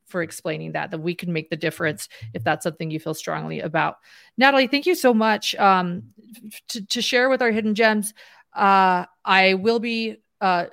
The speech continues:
appearing on News Nation tonight. I hope to go live a little bit later today. Again, I am in Saint George, Utah. I actually hope to maybe catch up with Adam Paul Steed and, and John Dehlin with Mormon Stories. And, and Natalie,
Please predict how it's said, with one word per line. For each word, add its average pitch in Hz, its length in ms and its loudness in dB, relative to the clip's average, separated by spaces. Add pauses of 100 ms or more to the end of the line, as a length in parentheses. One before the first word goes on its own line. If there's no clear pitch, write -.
(140)
appearing 233 400 -2
on 180 140 -4
News 170 200 -8
Nation 226 360 -6
tonight. 247 440 -6
I 175 100 -4
hope 208 240 -6
to 214 80 -10
go 202 140 -6
live 180 280 -4
a 175 40 -8
little 170 160 -8
bit 170 100 -10
later 170 240 -6
today. 196 300 -6
Again, 185 300 -8
I 175 260 -10
am 214 340 -4
in 208 220 -8
Saint 196 280 -8
George, 196 220 -8
Utah. 208 300 -4
I 202 140 0
actually 208 360 -2
hope 220 200 -4
to 214 60 -12
maybe 214 280 -4
catch 220 280 -8
up 240 220 -4
with 208 200 -2 (420)
Adam 220 220 2
Paul 233 180 0
Steed 247 360 -6
and, 202 340 -2
and 196 160 -4
John 220 240 -2
Dehlin 220 220 -4
with 214 140 -6
Mormon 208 260 -4
Stories. 226 340 -4
And, 208 220 -6
and 208 180 -2
Natalie, 214 440 -2